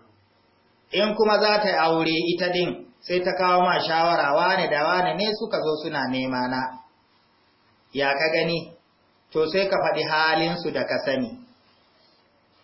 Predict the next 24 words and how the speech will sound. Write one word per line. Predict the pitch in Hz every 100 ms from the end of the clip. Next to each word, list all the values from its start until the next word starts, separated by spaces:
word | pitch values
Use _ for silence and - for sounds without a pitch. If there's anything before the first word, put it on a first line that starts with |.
| _ _ _ _ _ _
In | 147 156 156
ka | 151 151
san | 156 156
halinsu | 147 147 147 151 151 - 127
sai | 151 151
ka | 135 127
faɗi. | 120 113 - _ _ _ 104 - _
Kar | 185 240
ka | 214
ɓoye | 180 196 185 165
mata, | 170 175 120 - -
in | 185 208 202
ka | 202
yi |
haka | 202 214 202 165
kuma | 175 165
ka | 170 165
saba | 175 170 165 120 - - _ _ - _ 131
wa | 135
ƙa'ida, | 135 143 143 143 135 - - _ 139
ba | 139
ka | 156
kyauta | 190 175 131
ba. | 120 113